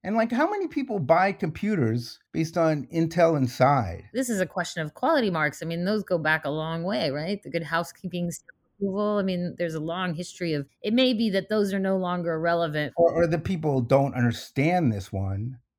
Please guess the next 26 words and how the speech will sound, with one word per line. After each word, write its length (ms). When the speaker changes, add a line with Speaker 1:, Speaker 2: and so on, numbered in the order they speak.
Speaker 1:
or, 520
or 240
what 200
it 100
means, 560
you 80
know? 140
Like, 420
I 60
think 160
it's 120
good 200
that 100
they're 80
doing 280
jewelry, 640
and 220
we'll 80
see, 500
you 140
know, 180
does 340
De 120
Beers 360
Forever 400
Mark, 300